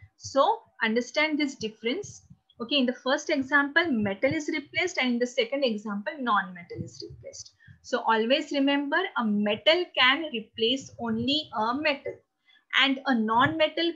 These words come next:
can replace only a non-metal. Now we are talking about that the most reactive element is, uh, replacing the less reactive element. So how we have to, uh, how we can understand that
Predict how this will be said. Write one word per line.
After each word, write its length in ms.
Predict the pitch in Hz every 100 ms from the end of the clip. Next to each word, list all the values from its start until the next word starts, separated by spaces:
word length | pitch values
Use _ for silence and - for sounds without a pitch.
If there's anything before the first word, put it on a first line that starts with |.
| 254
can 180 | 226
replace 680 | 226 208 202 - 240 403 - -
only 560 | 220 208 208 240 262 -
a 320 | 240 392 440
non-metal. 680 | 233 214 320 392 262 185 - - _ _ _ _ _ _ _ - - - 762 _ - - _ _ _ _ _ _ -
Now 320 | 254 302 262 - _ _
we 120 | 285
are 100 | 359
talking 360 | 330 247 330 349
about 360 | 285 254 247 269
that 160 | 254
the 80 | 240
most 340 | 262 262 269 254
reactive 480 | 254 226 - 247 - 214
element 440 | 214 226 226 220 - _ -
is, 260 | 220 214 226
uh, 360 | 214 208 208 208
replacing 600 | 214 - 240 226 240 226
the 80 | 226
less 320 | 220 233 208
reactive 380 | 208 190 - 220 -
element. 380 | 208 196 202 208 _ _ _ -
So 300 | - 359 349
how 360 | 311 320 392
we 280 | 349 330 294
have 200 | 233 247 247 -
to, 380 | 302 285 247 - _ -
uh, 140 | 190
how 160 | 214 320
we 120 | 339
can 160 | 320 320
understand 500 | 240 233 233 277 277
that 180 | 277